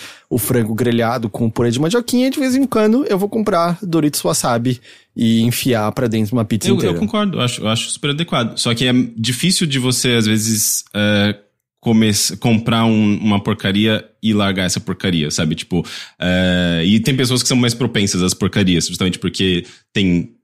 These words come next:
Speaker 2: componentes vici-, viciantes. Nem sempre você sabe exatamente o que você tá consumindo, sabe? É, e no caso do,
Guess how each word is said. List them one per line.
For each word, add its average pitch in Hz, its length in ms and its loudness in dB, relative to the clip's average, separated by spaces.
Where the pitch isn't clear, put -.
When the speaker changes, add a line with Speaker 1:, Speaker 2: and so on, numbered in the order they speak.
Speaker 2:
componentes 82 440 0
vici-, 82 240 -2
viciantes. 113 560 0
Nem 123 140 2
sempre 135 280 0
você 113 300 0
sabe 110 340 0
exatamente 95 400 0
o - 40 -18
que 98 80 -8
você 95 180 -2
tá 90 140 -6
consumindo, 78 580 -2
sabe? 76 280 -4
É, 90 280 2
e 110 80 4
no 113 100 4
caso 135 300 0
do, 101 520 2